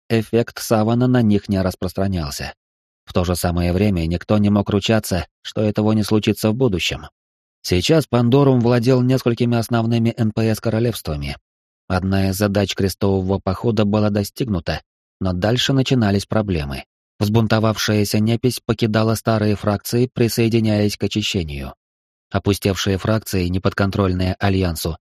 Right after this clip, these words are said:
впадали в состояние, схожее с заморозкой, теряя свою функциональность, возможность настройки и управления.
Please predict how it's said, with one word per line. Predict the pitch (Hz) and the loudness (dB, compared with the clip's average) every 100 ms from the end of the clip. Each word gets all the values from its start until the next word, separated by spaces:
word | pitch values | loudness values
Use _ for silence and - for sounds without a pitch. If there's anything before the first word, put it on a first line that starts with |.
| _ _ _ | _ _ _
впадали | - 92 127 135 | -4 0 2 2
в | 131 | 2
состояние, | 120 - 127 131 127 120 | 0 0 2 2 2 2
схожее | 113 120 120 117 117 | 2 2 2 4 2
с | 107 | 0
заморозкой, | 117 117 107 80 - 76 73 - _ _ | 0 0 0 -2 -4 -8 -10 -16 _ _
теряя | - 104 101 92 | -2 2 2 0
свою | - 95 98 95 | 0 0 0 0
функциональность, | 98 90 98 98 110 110 107 - - _ 101 | -2 -4 -2 0 2 2 0 -2 -12 _ -2
возможность | 98 117 110 107 98 | 0 0 0 0 0
настройки | 104 - 104 107 107 | -2 -2 -2 0 0
и | 104 104 | -2 -2
управления. | 98 - 98 95 76 67 65 | -2 -2 0 0 -2 -6 -12